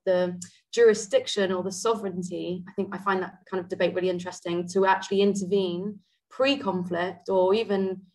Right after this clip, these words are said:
in a single country if the violence is within the country and it's not crossing borders. I think all of those issues really overlap, and it's often quite a messy, there's no real straight answer.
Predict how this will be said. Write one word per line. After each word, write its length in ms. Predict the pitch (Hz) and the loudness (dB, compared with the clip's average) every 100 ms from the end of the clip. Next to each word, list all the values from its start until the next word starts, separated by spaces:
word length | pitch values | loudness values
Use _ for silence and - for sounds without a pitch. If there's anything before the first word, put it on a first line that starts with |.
| _ | _
in 280 | 214 208 196 | 4 6 4
a 40 | 196 | 0
single 340 | 226 214 190 | 0 0 -2
country 500 | - 208 202 190 180 | -2 -4 -4 -2 -2
if 100 | 180 - | -2 -4
the 320 | 185 180 175 175 | 0 2 0 0
violence 540 | 196 202 185 180 180 - | 2 2 2 -2 -6 -8
is 240 | 185 175 - | -8 -4 0
within 260 | 190 196 | 2 2
the 80 | 190 | 0
country 500 | 190 180 - 170 156 | -2 -6 -8 -10 -8
and 80 | 165 | -8
it's 160 | - | -6
not 180 | 196 190 | -4 -4
crossing 300 | 190 180 180 | -8 -8 -6
borders. 520 | 170 170 165 - - - _ _ - | -2 -4 -4 -10 -16 -20 _ _ -4
I 40 | |
think 160 | - 196 | 0 4
all 140 | 214 | 4
of 80 | 202 | 4
those 200 | 202 190 | 4 2
issues 340 | 190 - 175 175 | -2 -4 -6 -2
really 180 | 180 | 0
overlap, 540 | 180 180 175 180 - - | 2 0 0 0 -2 -6
and 80 | 180 | -10
it's 120 | - | -8
often 260 | 190 - 175 - | -10 -8 -8 -4
quite 180 | 180 | -4
a 60 | 175 | -2
messy, 560 | 175 180 - 175 165 - _ _ _ _ _ | -4 -2 -4 -4 -6 -12 _ _ _ _ _
there's 120 | 180 | 0
no 120 | 190 175 | 2 2
real 200 | 180 170 | 0 -2
straight 240 | 175 160 | -6 -4
answer. 520 | 165 156 - - - | -4 -6 -10 -12 -12